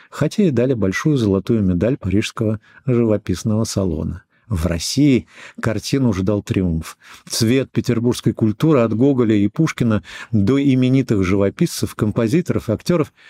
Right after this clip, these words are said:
щедро изливал свои восторги. "И стал последний день Помпеи для русской кисти первый день",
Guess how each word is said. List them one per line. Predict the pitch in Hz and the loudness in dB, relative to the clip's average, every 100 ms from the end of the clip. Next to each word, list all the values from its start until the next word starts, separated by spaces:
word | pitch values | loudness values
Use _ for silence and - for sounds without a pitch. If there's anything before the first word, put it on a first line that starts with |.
| - | -14
щедро | - - 143 139 123 117 | -8 -2 0 0 0 -2
изливал | 117 101 95 98 98 110 110 - _ _ | 0 -2 0 0 0 0 -2 -6 _ _
свои | - 104 101 | -6 0 2
восторги. | 95 95 - - 90 85 82 82 82 - | 2 0 -4 -6 -4 -4 -4 -6 -8 -4
"И | 98 | -4
стал | - - 123 127 117 | -4 -4 0 0 0
последний | 113 - 110 117 120 110 98 | -4 -2 0 2 2 0 0
день | 92 107 104 | 2 2 0
Помпеи | - 87 87 123 147 131 - - - | -2 -2 -2 0 2 0 -2 -14 -6
для | 101 82 92 | -2 0 2
русской | 117 131 - 107 90 | 0 -2 -2 -4 -4
кисти | - 131 131 - 110 98 - _ _ | -2 -2 -2 -2 -2 -2 -6 _ _
первый | - 113 101 90 85 80 - | -2 0 0 0 -2 -4 -6
день", | 82 85 85 82 | -2 0 0 -2